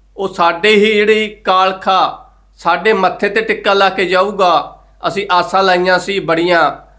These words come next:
ਪਰ ਇਸ ਕਰਕੇ ਜਿਹੜੇ ਲੋਕ ਨੇ, ਇਹ ਲੋਕ ਜਿਹੜੇ ਸਿੱਖਾਂ ਦੇ ਖਿਲਾਫ ਭੌਂਕਦੇ ਨੇ, ਸਿੱਖ ਕੌਮ ਦੇ ਵਿੱਚ ਜਿਹੜਾ ਪੈਦਾ ਹੋ ਕੇ ਜਿਹੜਾ ਸਿੱਖਾਂ ਦੇ ਖਿਲਾਫ ਜਿਹਨਾਂ, ਇਹਨਾਂ ਨੇ ਸਿਰਫ ਆਪਣੇ ਪੈਸੇ ਖਾਤਰ, ਰੁਪਈਏ ਖਾਤਰ, ਕਿੱਥੇ ਲੈ ਕੇ ਜਾਓਗੇ ਰੁਪਈਆ,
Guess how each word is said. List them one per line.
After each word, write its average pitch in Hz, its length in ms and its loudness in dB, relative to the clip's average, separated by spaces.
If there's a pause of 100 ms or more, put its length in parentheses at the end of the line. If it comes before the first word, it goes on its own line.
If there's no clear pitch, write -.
(260)
ਪਰ 175 140 2
ਇਸ 185 220 0
ਕਰਕੇ 175 380 -2
ਜਿਹੜੇ 180 260 2
ਲੋਕ 160 400 0
ਨੇ, 180 240 2
ਇਹ 202 40 2
ਲੋਕ 165 360 0 (880)
ਜਿਹੜੇ 196 180 0
ਸਿੱਖਾਂ 208 460 -2
ਦੇ 233 120 0
ਖਿਲਾਫ 185 380 0
ਭੌਂਕਦੇ 180 440 0
ਨੇ, 190 60 -4
ਸਿੱਖ 208 360 -4
ਕੌਮ 202 420 0
ਦੇ 226 120 2
ਵਿੱਚ 190 180 -2
ਜਿਹੜਾ 196 200 -2
ਪੈਦਾ 185 440 0
ਹੋ 160 200 -4
ਕੇ 180 140 -2
ਜਿਹੜਾ 175 500 0 (300)
ਸਿੱਖਾਂ 208 480 -2
ਦੇ 208 120 0
ਖਿਲਾਫ 180 360 0
ਜਿਹਨਾਂ, 185 280 0
ਇਹਨਾਂ 180 180 0
ਨੇ 185 320 -2
ਸਿਰਫ 175 320 -2
ਆਪਣੇ 180 300 2
ਪੈਸੇ 180 480 0
ਖਾਤਰ, 170 380 -2
ਰੁਪਈਏ 175 480 2
ਖਾਤਰ, 165 680 -2 (400)
ਕਿੱਥੇ 214 280 -2
ਲੈ 220 160 2
ਕੇ 214 160 0
ਜਾਓਗੇ 196 320 0
ਰੁਪਈਆ, 170 580 -2